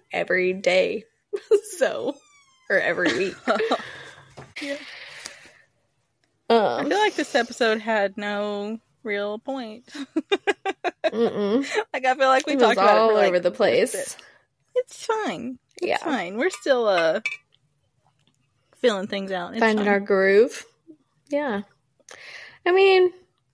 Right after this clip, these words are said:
Speaker 1: literally our, our bio says, uh,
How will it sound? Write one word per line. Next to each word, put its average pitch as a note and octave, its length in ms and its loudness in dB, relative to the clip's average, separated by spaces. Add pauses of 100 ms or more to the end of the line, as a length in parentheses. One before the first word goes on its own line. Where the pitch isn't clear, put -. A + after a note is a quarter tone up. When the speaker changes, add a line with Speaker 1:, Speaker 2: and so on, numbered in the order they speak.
(1160)
Speaker 1:
literally G3 480 0
our, F3+ 380 0
our G3 160 0
bio F#3 420 2
says, F3+ 420 -2
uh, F3 340 0